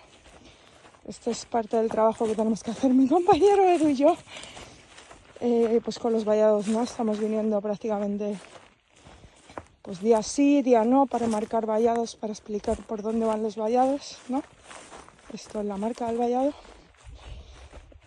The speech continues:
Y un poco, pues, luego para, para ver que todo está bien, ¿no? Imagino que es aquí por donde no pueden, porque, claro, aquí hay una roca. Y aquí la máquina, pero igual por aquí podrían,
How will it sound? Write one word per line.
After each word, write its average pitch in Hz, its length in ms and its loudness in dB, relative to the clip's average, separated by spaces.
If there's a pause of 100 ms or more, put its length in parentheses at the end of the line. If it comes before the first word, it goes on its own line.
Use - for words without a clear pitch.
(260)
Y 240 140 0
un 226 160 0
poco, 220 220 -4
pues, 233 280 -2 (120)
luego 208 260 0
para, 196 460 -2 (340)
para 202 160 -4
ver 196 160 -2
que 202 100 -6
todo 208 140 -8
está 190 320 -6
bien, 185 380 -2
¿no? 220 160 -2 (1040)
Imagino 226 580 2
que 285 60 2
es - 100 -6
aquí 285 280 2
por 269 180 2
donde 233 340 4
no 269 140 4
pueden, 311 520 4 (1300)
porque, 208 260 -8
claro, 214 260 0
aquí 220 300 -2
hay 226 220 2
una 240 380 0
roca. 190 480 -8 (1400)
Y 220 40 -10
aquí 208 220 -10
la 202 120 -4
máquina, 202 420 -6
pero 185 140 -8
igual 185 220 -6
por 208 160 -8
aquí 190 180 -8
podrían, 196 420 -8